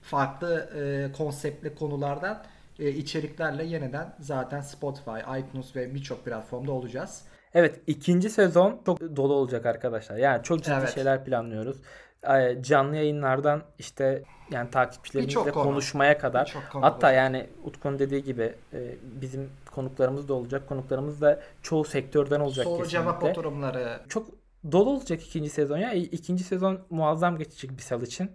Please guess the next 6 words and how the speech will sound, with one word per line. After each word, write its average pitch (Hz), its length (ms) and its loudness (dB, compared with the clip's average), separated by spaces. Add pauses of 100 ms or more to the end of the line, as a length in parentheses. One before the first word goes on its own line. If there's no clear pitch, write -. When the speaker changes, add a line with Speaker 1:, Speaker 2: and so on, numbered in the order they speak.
Speaker 2:
Bizi 143 180 -8
Speaker 1:
Evet. 151 100 -4
Speaker 2:
dinlemeyi 156 340 -2
bırakmayın. 156 420 -2 (1200)
Speaker 1:
Evet, 120 260 -4 (180)
aynen. 123 300 -10